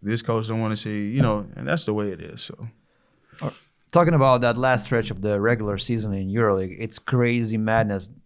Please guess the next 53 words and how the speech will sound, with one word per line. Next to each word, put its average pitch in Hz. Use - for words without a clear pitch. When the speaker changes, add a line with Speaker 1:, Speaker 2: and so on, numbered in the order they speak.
Speaker 2:
what's 117
Speaker 1:
Mm-hmm. 107
Speaker 2:
happening 107
on 98
the 95
standings. 95
Speaker 1:
Mm-hmm. 104
Speaker 2:
Is 127
there, 160
I 180
don't 190
know, 110
uh, 101
is 127
there 175
additional 135
pressure 117
when 120
you 113
see 123
the 104
standings 117
and 104
you 104
see 117
that 101
you 113
only 113
one 110
or 104
two 110
victories 107
away 104
from 101
that 98
eight, 98
seven 98
spot 98
to 104
get 98
into 98
the 95
playoffs? 95
Or 101
you 113
as 107
a 104
team, 113
as 98
a 98
unit, 104
you 113
don't, 107